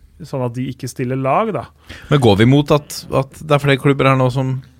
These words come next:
Speaker 2: som s-, ikke stiller lag? Er det
Speaker 1: Ja,
Speaker 2: en
Speaker 1: altså,
Speaker 2: konsekvens
Speaker 1: så, og
Speaker 2: av
Speaker 1: som
Speaker 2: nye
Speaker 1: vi har snakket om
Speaker 2: seriesystemer?
Speaker 1: fjør-, før, det finnes mange gode klubber i fjerdedivisjon, som kunne ha rykket opp, men som ikke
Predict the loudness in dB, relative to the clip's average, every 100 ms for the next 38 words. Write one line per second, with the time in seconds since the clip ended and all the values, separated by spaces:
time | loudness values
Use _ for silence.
0 | -20 -6 -2 -2 -4 -8 -8 -4 -4 0
1 | 4 4 4 0 -10 -20 -2 4 6 6
2 | 6 4 2 4 2 6 4 6 4 6
3 | 4 4 2 4 2 2 -2 -2 -6 0
4 | 2 2 -2 -2 -2 -2 0 2 2 2
5 | 0 -2 -4 -4 -4 -2 -4 -2 0 0
6 | 2 2 0 0 -2 0 2 2 0 -6
7 | _ -20 -20 _ -12 2 2 4 -2 -6
8 | -16 -2 0 0 2 2 0 0 2 2
9 | -2 -2 -2 0 -4 -10 -2